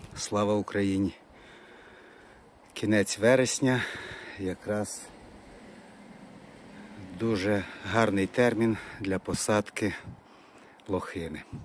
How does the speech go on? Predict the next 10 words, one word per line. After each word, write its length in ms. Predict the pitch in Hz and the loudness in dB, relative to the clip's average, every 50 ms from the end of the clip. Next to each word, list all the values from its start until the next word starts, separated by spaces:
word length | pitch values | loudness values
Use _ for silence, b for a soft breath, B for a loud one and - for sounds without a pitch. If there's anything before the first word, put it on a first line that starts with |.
| - - - B B B B B B B B B B B B B B B B B B B - - | -14 -16 -18 B B B B B B B B B B B B B B B B B B B -10 -4
Маю 280 | 107 120 131 131 120 | 0 2 4 4 2
саджанці 560 | 101 - - 113 117 101 95 101 98 - - 98 | 2 2 2 2 2 4 2 0 -2 -2 -2 -2
лохини 600 | 87 90 85 - - 113 113 107 104 101 98 87 B B B B B | -2 -2 -4 -2 0 0 2 2 2 2 0 -2 B B B B B
дворічного 680 | 101 87 90 98 95 101 95 - - - 92 87 90 | -8 -4 -2 0 0 0 0 0 -2 -4 -4 -4 -4
віку. 440 | 85 82 98 98 - - - 98 90 - B B B B - B B B B B B B B B B B B B B B B B B B B B - - - - - - - - - - - - - - - - - - - - - - - - - - - - - - - - - - - - 101 98 95 92 87 80 B B B B B B B B B B B B B B B B B B B B B B B B B B B B B B | -2 0 0 -2 -2 -2 -4 -6 -6 -6 B B B B -16 B B B B B B B B B B B B B B B B B B B B B -20 -20 -20 -20 -20 -20 -20 -20 -20 -20 -20 -20 -20 -20 -20 -20 -20 -20 -20 -20 -20 -20 -20 -20 -20 -20 -20 -20 -20 -20 -20 -20 -20 -20 -20 -20 -16 -14 -12 -12 -12 -14 B B B B B B B B B B B B B B B B B B B B B B B B B B B B B B
Непогано 680 | 101 104 98 - 107 101 92 107 110 101 98 98 90 - B B B B | -4 -4 -2 -2 -2 -2 0 0 0 0 0 0 -2 -4 B B B B
в 40 | - | -6
цьому 300 | - 101 98 92 90 90 | -2 -2 0 0 0 0
році 400 | 98 95 87 - - - 90 78 - - - | 0 0 0 -2 -4 -6 -6 -8 -10 -12 -8
вони 380 | 92 92 90 87 92 92 82 | -4 -4 -2 -2 -2 -2 -4